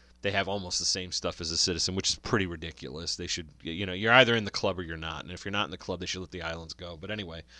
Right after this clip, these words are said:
but yeah, man, that's how important the guano trade was.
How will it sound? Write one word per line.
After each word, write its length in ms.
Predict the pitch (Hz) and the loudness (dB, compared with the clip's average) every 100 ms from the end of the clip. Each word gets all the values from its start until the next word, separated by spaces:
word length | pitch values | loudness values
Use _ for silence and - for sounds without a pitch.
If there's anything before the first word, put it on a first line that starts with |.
| - - - - - | -20 -18 -18 -18 0
but 100 | 110 | 4
yeah, 240 | 104 135 156 | 10 10 10
man, 320 | 101 104 104 - - - - _ 92 | 6 0 -2 -16 -20 -20 -20 _ 4
that's 240 | 107 - | 6 8
how 160 | 131 131 | 10 8
important 360 | 117 139 - | 8 4 4
the 60 | 110 | 2
guano 360 | 107 110 135 107 | 4 4 4 0
trade 380 | - 90 87 | -2 -2 -4
was. 600 | 71 64 69 76 - - | -8 -10 -6 -4 -2 -4